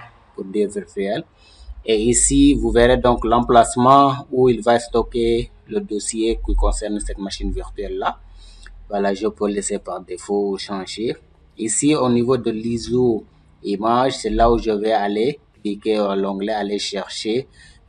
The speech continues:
l'image, euh, iso de VirtualBox, la machine Ubuntu que je, que je cherche à installer. Donc, si vous n'avez pas cette liste-là déjà là, vous pouvez tout simplement cliquer sur Autre.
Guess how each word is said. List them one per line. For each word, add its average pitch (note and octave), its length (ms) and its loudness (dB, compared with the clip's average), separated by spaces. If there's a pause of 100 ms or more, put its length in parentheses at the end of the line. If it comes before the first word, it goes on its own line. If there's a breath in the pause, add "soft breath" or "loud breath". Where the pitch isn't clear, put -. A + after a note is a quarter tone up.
l'image, A#2 880 -2 (120)
euh, G2 240 -4
iso A#2 440 -2
de G#2+ 180 -6
VirtualBox, G#2 760 -10 (220)
la G#2 80 -4
machine G#2+ 340 -6
Ubuntu G2+ 500 -10
que G#2+ 120 -10
je, G#2 100 -10 (420)
que G#2+ 120 -14
je G2+ 160 -10
cherche - 340 -12
à G2 240 -10
installer. F#2 380 -14 (760 loud breath)
Donc, G#2+ 280 -6
si C#3 140 0
vous A#2+ 120 2
n'avez A#2 280 4
pas B2 160 4
cette A2 180 -6
liste-là A2 420 -2
déjà G#2+ 380 -2
là, C#3 160 2
vous G#2 160 -4
pouvez G2+ 340 -6
tout C3 140 -12
simplement A2+ 560 -4
cliquer G#2 400 -10
sur G#2 240 -8 (120)
Autre. - 360 -10